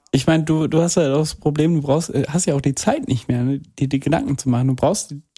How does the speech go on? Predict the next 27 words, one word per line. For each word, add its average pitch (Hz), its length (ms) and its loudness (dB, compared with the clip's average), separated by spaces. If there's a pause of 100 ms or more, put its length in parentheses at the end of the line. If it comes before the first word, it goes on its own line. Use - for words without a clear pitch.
ja 135 120 2
jede 180 400 0
Sekunde 160 400 -2
des 127 140 -2
Tages, 160 440 -4
um 147 320 0 (440)
die 143 60 0
ganze 156 220 2
Produktivität, 151 880 -2
die 131 120 0
in 170 200 0
dir 135 140 0
steckt, 139 360 -2 (140)
rauszuhauen 147 760 2
in 151 180 0
Projekte, 127 840 0 (180)
in 170 360 2
Gedanken, 131 920 0 (520)
in 180 160 4
das 190 260 2 (120)
Buch, 143 260 2
das 135 320 0
du 143 100 2
schreibst, 131 640 0
in 175 200 2
deine 170 200 2
Memoiren. 139 680 2